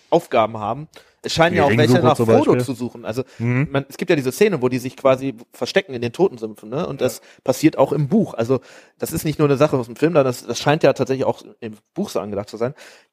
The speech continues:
Speaker 1: Die scheinen irgendwie doch zu suchen oder zumindest andere Aufgaben zu haben, wie, ähm, der Hexenkönig ja auch, der ja dann auch irgendwie den Angriff auf Gondor irgendwie
Speaker 2: Mal eine
Speaker 1: verhindert.
Speaker 2: vielleicht etwas blasphemische Frage.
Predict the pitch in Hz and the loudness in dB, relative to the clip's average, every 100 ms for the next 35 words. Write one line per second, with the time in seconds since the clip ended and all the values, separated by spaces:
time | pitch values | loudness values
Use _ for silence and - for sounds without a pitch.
0 | - 113 - 113 127 196 214 - 147 190 | -18 -12 -6 0 2 2 0 -2 -6 -8
1 | 147 139 - - _ - - - 123 - | -4 -4 -4 -14 _ -20 -20 -20 -20 -8
2 | 143 170 202 139 160 170 - 135 156 180 | -6 -2 -2 4 4 4 0 -4 -2 -2
3 | - _ 160 196 185 147 160 - 143 151 | -4 _ 0 2 2 2 0 0 -2 -2
4 | - 147 143 151 151 151 151 - _ _ | -6 -6 2 4 4 0 -16 -20 _ _
5 | _ 131 143 156 160 113 131 131 127 127 | _ -8 -4 -4 -4 0 2 4 2 2
6 | 127 _ _ _ _ - 120 165 135 120 | -6 _ _ _ _ -2 0 0 -4 -6
7 | 107 107 80 90 110 107 107 110 110 - | -4 -6 -6 -6 -2 0 0 0 -2 -2
8 | - 110 117 107 - 113 135 123 117 - | -6 -10 -10 -12 -10 -8 -6 -6 -10 -4
9 | 143 135 87 101 107 104 113 120 113 113 | -2 -2 -4 -4 0 4 4 6 6 4
10 | 98 113 120 127 127 127 - 107 - - | 4 4 4 2 0 -2 0 -2 -2 0
11 | 139 156 131 - 104 101 - 95 98 104 | 2 2 -2 -4 -4 -4 -4 -2 0 2
12 | 95 | -2